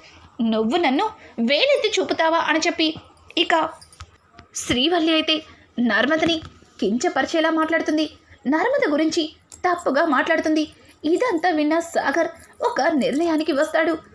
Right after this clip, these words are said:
ఇక సాగర్ అయితే, "చూడు వదినా, నువ్వు నా భార్య గురించి ఇక తప్పుగా మాట్లాడాల్సిన అవసరం లేదు. మేము ఇంట్లో అన్నయ్య తెచ్చే సంపాదన మీద ఆధారపడ్డామని నువ్వు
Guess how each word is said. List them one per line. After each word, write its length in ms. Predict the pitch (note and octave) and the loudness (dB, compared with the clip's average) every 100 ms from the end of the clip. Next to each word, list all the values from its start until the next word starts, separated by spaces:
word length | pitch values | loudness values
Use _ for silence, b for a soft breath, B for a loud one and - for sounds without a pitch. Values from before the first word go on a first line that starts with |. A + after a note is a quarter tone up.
| B B | B B
ఇక 160 | C#4+ D#4+ - - - - | -2 -2 -2 -6 -20 -16
సాగర్ 420 | - - - E4 | -6 -4 -2 0
అయితే, 260 | D#4 D#4 - _ _ - - | 0 -2 -6 _ _ -20 -20
"చూడు 500 | - _ - A3 D4 | -20 _ -2 0 2
వదినా, 300 | A#3 C4 C#4 - _ _ _ _ A#3 | 0 0 -2 -6 _ _ _ _ -2
నువ్వు 160 | G#3+ | 0
నా 140 | B3 G#3+ | 0 0
భార్య 320 | G#3+ A3+ C4+ | 0 0 0
గురించి 380 | B3+ C4+ C#4+ - - _ _ _ _ - | 0 0 -4 -8 -14 _ _ _ _ -10
ఇక 180 | A3 C#4 C#4+ - - - _ - D#4 | -4 -4 -4 -10 -20 -20 _ -6 -4
తప్పుగా 340 | D#4 F#4 B3+ | -2 -2 0
మాట్లాడాల్సిన 720 | C4+ A#3+ - C#4+ C#4 - C#4+ - - - _ - | 0 0 0 0 0 -2 -4 -6 -18 -20 _ -8
అవసరం 460 | G#3+ A3+ - D#4 C4 | -4 -4 -2 0 2
లేదు. 240 | B3 C#4 - - _ _ _ _ - - | 0 -2 -6 -16 _ _ _ _ -16 -4
మేము 220 | A#3+ A3+ | 0 2
ఇంట్లో 540 | A#3 G#3+ A#3 B3+ D#4 - - - - - - - _ - | 2 0 0 0 -2 -2 -16 -20 -20 -20 -20 -20 _ -4
అన్నయ్య 380 | B3 C#4+ F#4 F4+ | 0 2 2 0
తెచ్చే 300 | D4+ C4 D4+ | -2 -2 -4
సంపాదన 560 | C#4+ - A#3 - D#4+ C#4+ | -2 -4 -2 0 0 0
మీద 180 | C4+ C#4 - - B B B - | 0 -2 -6 -20 B B B -6
ఆధారపడ్డామని 920 | A#3 B3+ D#4+ D#4 C4+ A#3+ C4+ B3 E4 - _ _ - - | -2 0 0 0 0 0 0 0 -2 -6 _ _ -20 -6
నువ్వు 360 | A#3 A#3 C#4+ | -2 0 -2